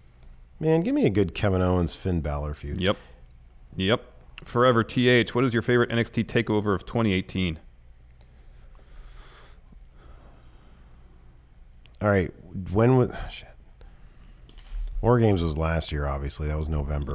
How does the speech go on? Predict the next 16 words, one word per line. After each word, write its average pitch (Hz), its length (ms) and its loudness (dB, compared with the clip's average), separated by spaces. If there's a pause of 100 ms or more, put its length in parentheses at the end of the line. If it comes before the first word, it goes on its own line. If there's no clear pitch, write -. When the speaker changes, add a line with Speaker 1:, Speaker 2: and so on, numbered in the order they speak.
Speaker 1:
What 110 140 2
was 127 100 4
the 117 100 2
Speaker 2:
Yeah. 92 80 2
Speaker 1:
ne-, 87 160 0
what 101 120 2
was 131 120 4
one 123 120 4
after 101 220 0
War 69 200 -6
Games? 62 360 -12 (120)
Speaker 2:
Takeover 95 480 -4
Philadelphia. 92 680 -4 (760)
Speaker 1:
What 87 140 -8
happened 76 260 -6
there? 69 240 -8